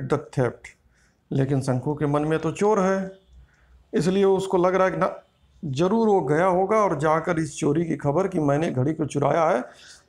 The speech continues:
पक्का इसने जाकर रिपोर्ट कर दिया होगा, बता दिया गया, बता दिया होगा। "My God, everyone probably knew about it।" सोच रहा है, "हे भगवान,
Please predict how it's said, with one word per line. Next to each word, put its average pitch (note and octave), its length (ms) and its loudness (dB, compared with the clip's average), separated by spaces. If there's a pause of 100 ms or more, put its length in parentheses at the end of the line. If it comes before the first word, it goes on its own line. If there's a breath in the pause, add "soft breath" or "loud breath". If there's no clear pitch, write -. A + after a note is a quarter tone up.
(140)
पक्का - 420 2
इसने D#3 300 2
जाकर D3 320 2
रिपोर्ट D3+ 360 0
कर C#3+ 120 2
दिया D3 240 0
होगा, C#3+ 240 2
बता C#3 320 2
दिया C3 260 -2
गया, C#3 340 -2
बता D#3 300 2
दिया C3 220 0
होगा। C3 440 -4 (880)
"My C3+ 360 2
God, C#3 440 2 (1080)
everyone A3 460 0 (100)
probably E3+ 420 0
knew G#3 300 2
about C3+ 340 2
it।" B2+ 220 -4 (480)
सोच D#3 180 -2
रहा D#3 100 2
है, D3 80 2
"हे D#3+ 80 2
भगवान, A#2+ 640 0